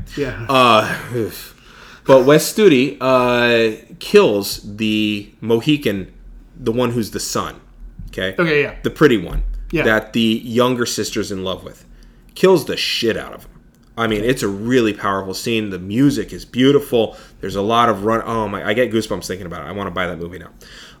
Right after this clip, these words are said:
Speaker 2: Um, he kills him. The woman who was in love with him, the younger sister of what's her name? Mary Stuart Masterson? I
Speaker 1: Yeah,
Speaker 2: think
Speaker 1: yeah.
Speaker 2: that's who was
Speaker 1: Yeah,
Speaker 2: in
Speaker 1: I
Speaker 2: it.
Speaker 1: think it was, yeah.
Speaker 2: Uh, or Madeline Stowe.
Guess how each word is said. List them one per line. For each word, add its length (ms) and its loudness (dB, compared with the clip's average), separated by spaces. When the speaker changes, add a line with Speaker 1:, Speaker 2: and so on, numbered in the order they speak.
Speaker 2:
Um, 260 4
he 180 -4
kills 340 4
him. 60 -16
The 220 4
woman 400 4
who 120 4
was 200 8
in 120 2
love 180 4
with 160 2
him, 140 -8
the 100 -6
younger 320 2
sister 420 2
of 880 2
what's 220 -6
her 100 -4
name? 240 -4
Mary 180 0
Stuart 200 -2
Masterson? 440 -4
I 40 -4
Speaker 1:
Yeah, 120 0
Speaker 2:
think 120 0
Speaker 1:
yeah. 40 -2
Speaker 2:
that's 160 -2
who 80 2
was 140 2
Speaker 1:
Yeah, 60 -2
Speaker 2:
in 60 -4
Speaker 1:
I 20 -2
Speaker 2:
it. 60 -4
Speaker 1:
think 140 -4
it 80 -8
was, 260 -12
yeah. 80 -8
Speaker 2:
Uh, 300 -4
or 340 0
Madeline 400 6
Stowe. 360 -6